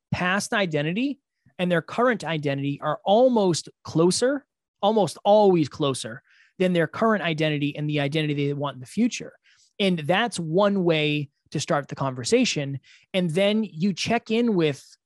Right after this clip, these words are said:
so a couple of thoughts. One, I think, and our mentor, Evan Carmichael, says this,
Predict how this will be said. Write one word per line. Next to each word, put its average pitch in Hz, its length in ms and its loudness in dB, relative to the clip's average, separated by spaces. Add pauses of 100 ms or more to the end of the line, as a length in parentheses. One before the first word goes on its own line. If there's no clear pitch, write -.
(800)
so 196 140 2
a 170 40 2
couple 208 280 2
of 143 60 -6
thoughts. - 480 -6
One, 165 600 0 (1200)
I 220 260 2
think, 185 420 -2
and 156 240 -4
our 156 200 2
mentor, 160 400 0
Evan 143 200 -2
Carmichael, 151 440 -2
says 131 260 -4
this, 151 280 -6